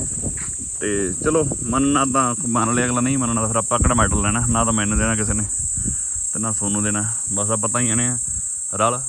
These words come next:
ਮਿਲ ਕੇ ਰਹੋ ਤੇ ਵੋਟਾਂ ਆਉਂਦੀਆਂ ਜਾਂਦੀਆਂ ਰਹਿੰਦੀਆਂ। ਇੱਕ ਆ ਬੜੀ ਟੀ ਟੀ ਦੀ ਆਵਾਜ਼ ਬੜੀ ਆਉਂਦੀ ਨਾ ਮੇਰਾ, ਆਹ ਪਤਾ ਨਹੀਂ ਵਿੱਚ ਕੀ ਬੋਲੀ ਜਾਂਦਾ, ਸ਼ੀ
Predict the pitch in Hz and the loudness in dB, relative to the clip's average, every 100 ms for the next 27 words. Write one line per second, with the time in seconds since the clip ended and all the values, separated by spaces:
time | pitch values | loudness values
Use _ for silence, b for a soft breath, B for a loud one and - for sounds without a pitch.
0 | - 107 - 113 98 123 - B B B | -6 -4 -4 -4 -2 0 0 B B B
1 | B B B - - - - - - 95 | B B B -6 -6 -6 -6 -6 -6 -8
2 | 92 92 95 110 117 104 101 104 98 92 | -8 -6 -6 -6 -4 -4 -4 -6 -6 -6
3 | 92 92 92 92 B B B - - B | -8 -8 -8 -10 B B B -12 -8 B
4 | B B B B B B B - 139 180 | B B B B B B B -10 -6 -2
5 | 175 170 - 190 196 190 190 185 170 165 | -2 -2 -4 -2 -2 -2 -2 2 2 2
6 | 135 98 110 160 139 117 101 104 104 101 | 0 0 -2 -2 -2 -2 -2 -2 -2 -4
7 | - B B B - - - - 117 127 | -6 B B B -10 -10 -10 -6 -4 -4
8 | - 127 117 113 110 101 101 - - 156 | -4 -4 -2 -2 -2 -2 -4 -6 -6 -4
9 | 156 156 156 | -2 -2 -2